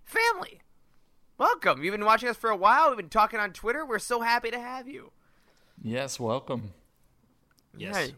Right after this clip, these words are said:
Speaker 3: welcome
Speaker 1: you'll get some bounty
Speaker 3: indeed.
Speaker 1: hunts, some Legends look backs. It'll be great.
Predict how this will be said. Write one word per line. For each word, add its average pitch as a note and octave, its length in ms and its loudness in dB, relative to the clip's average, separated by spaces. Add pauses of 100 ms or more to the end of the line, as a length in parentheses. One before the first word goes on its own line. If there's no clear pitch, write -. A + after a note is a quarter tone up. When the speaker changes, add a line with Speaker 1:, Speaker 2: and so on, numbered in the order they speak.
Speaker 3:
welcome A2+ 320 -10
Speaker 1:
you'll G3 100 2
get G#3 140 -2
some C#3 260 -6
bounty F3+ 260 4
Speaker 3:
indeed. F3+ 100 -4
Speaker 1:
hunts, G#3 260 -4
some D#3 240 -10
Legends D#3 340 -8
look E3+ 200 -8
backs. G#3+ 320 -4
It'll G#3 120 -12
be G#3 80 -12
great. G3+ 480 -10